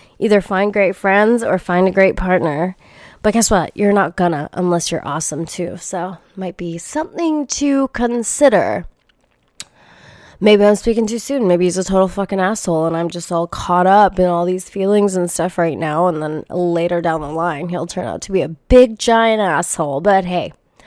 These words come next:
we'll see about that. <laughs> It won't be unprovoked assholery.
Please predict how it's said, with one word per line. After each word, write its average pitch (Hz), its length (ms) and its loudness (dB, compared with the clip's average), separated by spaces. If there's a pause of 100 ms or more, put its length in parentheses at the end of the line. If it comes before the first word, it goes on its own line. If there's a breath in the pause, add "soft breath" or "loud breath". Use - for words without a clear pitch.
(400 loud breath)
we'll 170 260 4
see 180 320 -2
about 143 360 -4
that. 73 240 -10 (180)
<laughs> - 20 -
It 262 840 8
won't 247 300 6
be 262 200 4
unprovoked 190 760 2
assholery. 170 880 2